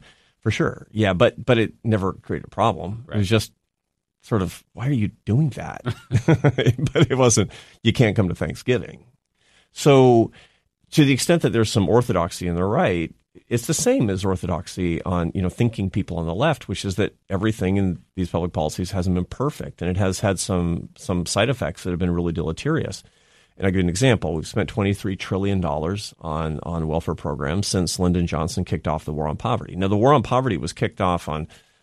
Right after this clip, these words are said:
Speaker 1: April twenty-fourth, nineteen sixty, nineteen sixty-three, uh, when he went to this place called Inez, Kentucky, a little town in Kentucky. And, and, and he said, he's, he was the master.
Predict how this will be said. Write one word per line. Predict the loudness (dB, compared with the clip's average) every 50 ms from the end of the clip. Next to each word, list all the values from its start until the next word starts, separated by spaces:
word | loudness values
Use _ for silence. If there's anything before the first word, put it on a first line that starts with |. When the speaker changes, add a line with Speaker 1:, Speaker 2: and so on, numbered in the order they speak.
| _ _ _ _ _ _ _ _ _ _ _ _ _ _ _ -2
Speaker 1:
April | -2 -2 0 -2 -2
twenty-fourth, | 0 2 2 4 4 2 2 4
nineteen | 2 2 2 0 -2
sixty, | -2 -4 -8 -8 -10 -10 -12 _ _ _ -8
nineteen | -4 -2 -2 -2 0 -2 -2
sixty-three, | -2 -4 -6 -8 -8 -12 -10 -8 -6 -4 -4 -4 -6 -12 -16 _ _ _ _ _ _ -6
uh, | -4 -2 -2 0 -2 -2 -4 -6
when | -4 -2 0 2
he | 2
went | 2 2 2
to | 2 0
this | 0 -2 -2
place | -2 -2 -2 0 -2
called | -2 -4 -4 -2 -2
Inez, | -2 0 2 2 2 0 0 -2 -4
Kentucky, | -6 -6 -8 -8 -8 -12 -14 -14 -16 -20 -20 -20 _ _ _ -10
a | -8 -6 -4
little | -2 -2 -2 -2
town | -2 -2 -2 -2
in | -2
Kentucky. | -6 -6 -8 -8 -10 -8 -8 -6
And, | -6 -6 -4 0
and, | 0 2 2 0 -2 -6 -14 -20 -20 -20 -16 _
and | 0 2 4 4
he | 4
said, | 4 2 4 6 6 6 6 4 2 -2 -8 _ _
he's, | -6 -4 -4 -4
he | -2 -2 -2 -2
was | -2 -2 -4
the | -6
master. | -6 -4 -2 0 2 2 2 2 -2 -6 -14 -14 -14 -14 -16 -18 -20